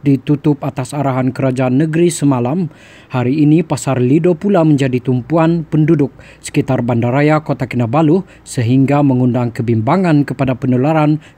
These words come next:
jangkitan covid sembilan belas. Video memperlihatkan orang ramai berpusu-pusu di Pasar Lido pagi tadi mula tular di laman sosial.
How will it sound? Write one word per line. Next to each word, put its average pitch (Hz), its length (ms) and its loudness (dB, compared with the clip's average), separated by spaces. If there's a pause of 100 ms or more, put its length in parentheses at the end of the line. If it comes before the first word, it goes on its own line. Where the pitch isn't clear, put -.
(100)
jangkitan 151 640 0
covid 120 320 -4
sembilan 147 240 2
belas. 147 320 -2 (720)
Video 180 480 2
memperlihatkan 151 880 0
orang 127 240 0
ramai 147 320 2
berpusu-pusu 143 880 -2
di 123 80 -2
Pasar 127 320 -4
Lido 120 320 0
pagi 156 320 -4
tadi 135 320 0 (320)
mula 123 240 0
tular 151 480 2
di 127 160 0
laman 151 400 2
sosial. 131 480 -2